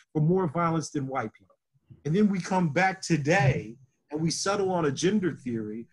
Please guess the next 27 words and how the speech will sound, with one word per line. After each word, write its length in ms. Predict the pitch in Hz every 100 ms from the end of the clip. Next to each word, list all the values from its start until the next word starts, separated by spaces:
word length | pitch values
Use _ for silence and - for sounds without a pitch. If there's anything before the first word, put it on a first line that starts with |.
| _ _
that 200 | 170 175
gives 260 | 156 220 190
us 160 | 180 -
anecdotes 680 | 151 202 214 165 180 190 185 -
and 120 | 147
the 60 | 139
lack 340 | 131 185 208
of 80 | 170
citation 640 | - 175 143 196 202 - 160
to 100 | 170
define 500 | 156 - 175 175 160
who 100 | 165
we 280 | 151 151 135
are. 160 | 101 - _ _
So 140 | - 170
we 200 | 170 220
have 180 | 185 151
no 220 | 190 226
problem 760 | 175 208 208 190 131 131 127 - _ -
citing 420 | 170 175 170 160
through 160 | 131 113
personal 500 | - 160 156 143 127
experience 640 | - - 175 196 196 175
or 80 | 135
the 120 | 117
story 640 | 113 - 185 190 190 180 170 - _
of 260 | 151 147 143